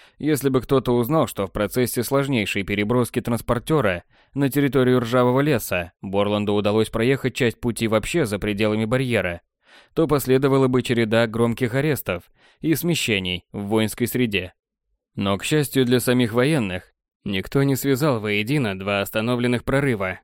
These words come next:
между которыми спокойно прокатился бронетранспортер, примкнувший к колонне себе подобных.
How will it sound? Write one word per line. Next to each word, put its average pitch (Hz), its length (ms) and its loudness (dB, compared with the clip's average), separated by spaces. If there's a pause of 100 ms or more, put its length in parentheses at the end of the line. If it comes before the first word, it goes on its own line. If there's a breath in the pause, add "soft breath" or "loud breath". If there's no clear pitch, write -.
(160)
между 107 320 0
которыми 143 440 0
спокойно 120 500 0
прокатился 104 600 0
бронетранспортер, 117 880 0 (280)
примкнувший 123 600 -2
к - 60 -12
колонне 120 420 2
себе 113 260 0
подобных. 110 600 -2